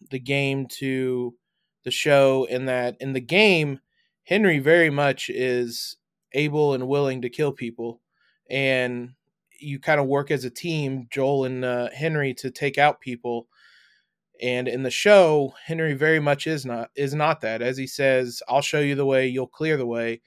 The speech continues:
which is what leads them to coming together. So a lot of kind of interesting differences between the two that,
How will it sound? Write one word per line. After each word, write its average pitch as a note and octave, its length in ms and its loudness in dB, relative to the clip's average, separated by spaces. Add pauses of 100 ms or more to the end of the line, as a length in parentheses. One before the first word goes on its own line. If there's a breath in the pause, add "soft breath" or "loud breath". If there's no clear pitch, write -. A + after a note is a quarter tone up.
(460)
which C3 180 -8
is C3 120 -4
what C3+ 260 0
leads C#3 300 -6
them C3 340 -2
to B2+ 240 -6
coming C3 320 -6
together. B2 580 -2 (420)
So C3+ 600 2 (380)
a C#3+ 100 0
lot E3+ 200 8
of D#3+ 480 4 (300 soft breath)
kind D#3+ 140 0
of D3 60 -6
interesting D3+ 640 -2
differences C#3+ 640 -4
between D3 420 -6
the C3+ 120 -6
two B2+ 400 -4
that, B2 340 2